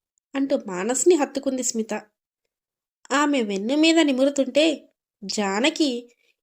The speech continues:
ఇలా ఎప్పుడూ తనకు తానుగా వచ్చి హగ్ చేసుకోకపోవడం గుర్తొచ్చింది అతనికి. లంచ్ టైమ్ అవుతుంటే రూమ్ నుండి బయటకు వచ్చారు మానస్, స్మిత.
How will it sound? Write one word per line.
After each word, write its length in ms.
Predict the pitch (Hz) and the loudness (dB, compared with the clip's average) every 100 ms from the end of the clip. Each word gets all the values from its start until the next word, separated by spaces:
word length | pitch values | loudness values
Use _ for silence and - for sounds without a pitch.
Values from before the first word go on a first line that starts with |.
| _ | _
ఇలా 200 | 277 311 | 0 2
ఎప్పుడూ 540 | 285 226 202 - 254 311 | 4 2 -2 -2 0 0
తనకు 580 | 320 269 269 247 220 247 - | 0 -2 -2 -4 -4 -8 -4
తానుగా 400 | 233 226 240 269 | 0 2 2 2
వచ్చి 580 | 269 240 - 349 330 - _ _ _ 202 | 2 0 0 0 -2 -10 _ _ _ -4
హగ్ 280 | 185 - | -4 0
చేసుకోకపోవడం 680 | 311 302 294 285 277 247 269 | 0 2 2 0 0 0 0
గుర్తొచ్చింది 560 | 262 240 247 240 240 233 | 0 0 0 0 -2 -2
అతనికి. 460 | 220 214 214 190 - _ _ _ _ _ _ _ _ | -2 -2 -4 -8 -16 _ _ _ _ _ _ _ _
లంచ్ 340 | 214 208 220 - | -4 -2 -2 0
టైమ్ 240 | 427 392 349 | 2 4 2
అవుతుంటే 680 | 233 240 269 240 240 208 220 _ _ - | 2 0 -2 0 -2 -2 -12 _ _ -2
రూమ్ 220 | 220 285 | 0 4
నుండి 200 | 359 359 | 6 6
బయటకు 380 | 311 285 285 294 | 4 2 2 0
వచ్చారు 420 | 269 - 254 415 | 2 2 2 2
మానస్, 460 | 359 247 233 302 - | 0 -2 0 0 0
స్మిత. 260 | 302 254 | -2 -2